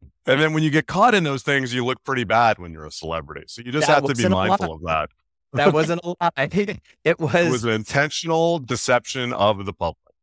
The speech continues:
Speaker 1: So, <laughs> so I think ultimately, if you,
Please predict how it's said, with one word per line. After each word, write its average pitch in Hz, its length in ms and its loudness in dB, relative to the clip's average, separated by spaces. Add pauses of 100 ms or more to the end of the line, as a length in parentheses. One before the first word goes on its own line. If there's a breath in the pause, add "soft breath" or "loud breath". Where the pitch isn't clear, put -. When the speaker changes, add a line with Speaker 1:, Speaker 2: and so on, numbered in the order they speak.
(400)
Speaker 1:
So, 131 360 2
<laughs> - 1300 -4
so 147 280 2
I 156 80 4
think 180 240 0
ultimately, 139 760 2
if 110 240 0
you, 120 300 0